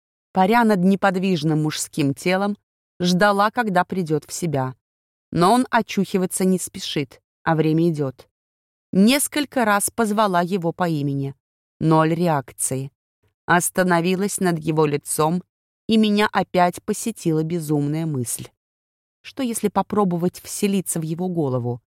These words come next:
Может, так заставлю очнуться? С императором же получилось.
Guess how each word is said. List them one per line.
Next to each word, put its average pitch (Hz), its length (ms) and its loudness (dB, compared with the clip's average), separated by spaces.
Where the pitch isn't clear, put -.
Может, 151 420 2
так 208 240 0
заставлю 180 540 0
очнуться? 131 680 -6
С - 160 2
императором 185 640 0
же 123 100 -4
получилось. 135 680 -4